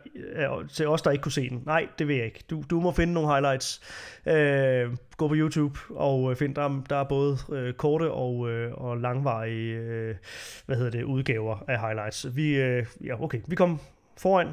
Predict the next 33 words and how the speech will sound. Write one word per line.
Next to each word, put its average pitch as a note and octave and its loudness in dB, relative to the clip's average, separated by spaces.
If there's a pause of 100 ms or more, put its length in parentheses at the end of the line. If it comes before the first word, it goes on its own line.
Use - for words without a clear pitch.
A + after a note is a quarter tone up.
og C#3 -4
så D3+ 2
udlignede D3 0
de, C3+ -2
og, B2+ -2 (720)
og - 0
så, C3+ 0 (160)
så - -2
vandt B2 -2
vi A#2+ -2
på C#3 2
et B2+ 0
straffespark B2 -4
til A#2 -8
sidst, F3+ -2
og - -4
det B2+ 0
var A2+ 0
ikke B2 -2
super - 0
fortjent, - -2 (120)
men, B3 -6
men C3 -2
det C3+ -4
var C#3 0
dejligt. G2 -8 (3250)
"Hvorfor F#3 2
starter F#3 4 (100)
Badiashile?" D#3 2
Det E3 -2
er D3+ 0
Frederik C3+ 0
Larsen. F#3 0